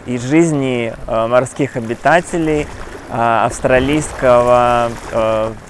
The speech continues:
в общем-то, региона, вот, морского океана. А, и мореплаватели спускались на дно, прям такие показывали всё очень близко, очень крупно, в мельчайших подробностях, всю морскую жизнь.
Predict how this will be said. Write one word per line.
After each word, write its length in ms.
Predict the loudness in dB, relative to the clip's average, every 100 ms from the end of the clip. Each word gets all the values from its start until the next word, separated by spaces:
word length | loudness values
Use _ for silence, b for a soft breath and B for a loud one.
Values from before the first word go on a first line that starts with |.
| -12
в 60 |
общем-то, 420 | -10 -8 -8 -6
региона, 840 | -4 -2 0 2 2 0 -6 -12 -14 -16 -18 B B B -14
вот, 320 | -10 -6 -6
морского 560 | -4 -6 -4 -2 2 2
океана. 720 | 0 -4 -6 -6 -8 -12 -14 -16 -20 -20 -20 -20 -20 -20 -20 -20 -10
А, 380 | -6 -4 -2 -4
и 500 | -4 -4 -2 -2 -4 -8 -16 -18 -18 -18 -20 -20 -20 -16 -10
мореплаватели 840 | -6 -4 0 4 4 4 0 -2
спускались 760 | -4 -8 -8 0 2 2 0 -4
на 320 | -2 0 0
дно, 500 | -2 0 4 4 4 -2 -6
прям 260 | 0 0 0
такие 420 | -6 -4 -4 -2
показывали 680 | -2 2 2 2 2 0 -2
всё 240 | -2 -2
очень 480 | 0 0 -2 -6 -6
близко, 400 | -4 -6 -4 -2
очень 400 | -2 -4 -8 -10
крупно, 420 | -2 -2 0 -2
в 60 | -2
мельчайших 580 | -4 0 2 0 -2
подробностях, 720 | 0 0 0 -4 -6 -10 -10 -10
всю 180 | -6 -2
морскую 560 | -2 -2 -8 -6 -4
жизнь. 560 | -6 -10 -12 -12 -14 -14